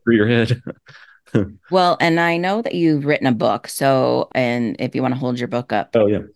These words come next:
Speaker 2: for us, it's
Speaker 1: Yeah, this is a
Speaker 2: called A Crash and Learn, A True Story of Surviving a Plane Crash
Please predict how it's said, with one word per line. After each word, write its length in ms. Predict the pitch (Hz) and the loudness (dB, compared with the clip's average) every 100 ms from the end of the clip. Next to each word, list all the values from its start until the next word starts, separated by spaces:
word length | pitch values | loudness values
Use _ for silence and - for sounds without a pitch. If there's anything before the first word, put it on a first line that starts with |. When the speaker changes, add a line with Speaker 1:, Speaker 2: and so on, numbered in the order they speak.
| _ | _
Speaker 2:
for 160 | 123 117 | 0 0
us, 300 | 131 - - _ _ _ _ | 0 -4 -16 _ _ _ _
it's 180 | - 135 | -2 2
Speaker 1:
Yeah, 120 | 98 | 4
this 100 | 95 | 2
is 80 | 98 | 0
a 40 | - | 2
Speaker 2:
called 280 | 127 - | 2 2
A 80 | - | -2
Crash 480 | - - 131 143 - | -6 -2 -2 -2 -2
and 180 | 151 135 | -2 0
Learn, 240 | 131 135 | 0 0
A 60 | 135 | -2
True 220 | - 135 | -4 -6
Story 340 | - 127 127 | -4 -4 -2
of 80 | 127 | -2
Surviving 420 | - 123 123 123 | -4 -2 0 0
a 40 | 120 | -4
Plane 260 | - 120 | -4 -6
Crash 320 | 123 113 120 | -4 -4 -4